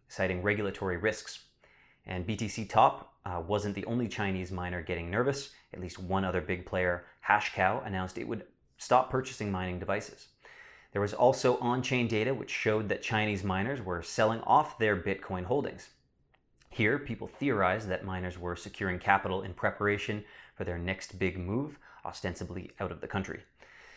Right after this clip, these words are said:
This was followed by a flurry of rumors that cheap Bitcoin mining rigs are now flooding the international market. Uh, China insider Dovi, uh, Dovi Wan, e-, uh, even offered to make intros to buyers outside of China,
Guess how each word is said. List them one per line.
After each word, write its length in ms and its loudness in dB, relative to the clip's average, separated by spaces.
This 340 6
was 220 6
followed 320 8
by 120 10
a 40 4
flurry 420 8
of 140 4
rumors 400 0
that 260 4
cheap 300 -2
Bitcoin 340 0
mining 360 0
rigs 280 4
are 80 4
now 240 4
flooding 520 0
the 180 -4
international 600 -4
market. 380 0
Uh, 320 -4
China 420 -2
insider 480 0
Dovi, 420 0
uh, 200 -4
Dovi 220 -4
Wan, 340 -4
e-, 160 -6
uh, 320 -2
even 160 -4
offered 320 -2
to 240 -10
make 380 -8
intros 480 0
to 100 -10
buyers 440 -4
outside 540 -4
of 80 -10
China, 400 0